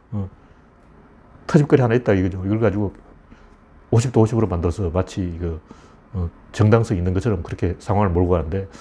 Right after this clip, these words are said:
그렇게 하면 우리나라가 일본이나 중국처럼 돼버려요. 일본은 뭐든지 오십 대 오십으로 교착되기 때문에 관동과 관세가 대립되고 이러다 보니까 막 잘 나가다가 딱 멈춰버렸잖아요. 중국도 마찬가지예요. 사 인방이 죽었는데 사 인방을 처단하자 이 말을 십,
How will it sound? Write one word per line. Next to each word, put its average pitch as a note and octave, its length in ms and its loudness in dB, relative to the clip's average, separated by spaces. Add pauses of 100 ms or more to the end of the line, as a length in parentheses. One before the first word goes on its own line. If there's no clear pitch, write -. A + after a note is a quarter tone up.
(140)
그렇게 D3 220 -2
하면 A2 120 -4
우리나라가 B2+ 340 2
일본이나 C#3 380 2
중국처럼 C3 420 -4
돼버려요. E2+ 280 -6 (800)
일본은 D3 360 4
뭐든지 C3+ 260 6
오십 B2 240 0
대 B2+ 80 0
오십으로 A2+ 260 0
교착되기 A2+ 460 -2
때문에 F2+ 160 -8
관동과 A2+ 420 2
관세가 G#2 420 0
대립되고 G2+ 580 0 (300)
이러다 A#2+ 200 0
보니까 F#2 400 -2 (1120)
막 - 200 0
잘 G#2 200 2
나가다가 G#2+ 360 2
딱 F2+ 160 -6
멈춰버렸잖아요. F2+ 600 0 (680)
중국도 D3 280 -2
마찬가지예요. F#2 480 -2 (760)
사 C#3 160 4
인방이 C#3+ 280 4
죽었는데 G2 520 0 (840)
사 C3+ 180 2
인방을 C#3+ 260 4
처단하자 C3 420 4
이 C#3 140 2
말을 C#3 380 2
십, - 180 -8